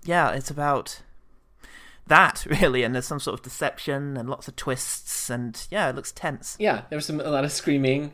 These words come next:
Speaker 2: and then, uh, you know, I really, one thing that hit me on the trailer is just how beautiful it looked.
Speaker 1: Yeah,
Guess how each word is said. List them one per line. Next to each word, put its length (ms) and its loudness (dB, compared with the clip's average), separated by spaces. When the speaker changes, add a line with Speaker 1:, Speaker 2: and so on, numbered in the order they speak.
Speaker 2:
and 160 0
then, 380 -2
uh, 40 -2
you 220 2
know, 120 4
I 80 4
really, 420 0
one 160 0
thing 160 0
that 140 2
hit 160 0
me 140 -6
on 120 -6
the 60 -8
trailer 320 -6
is 180 -10
just 420 -8
how 400 -6
beautiful 640 -12
it 240 -16
looked. 500 -20
Speaker 1:
Yeah, 340 2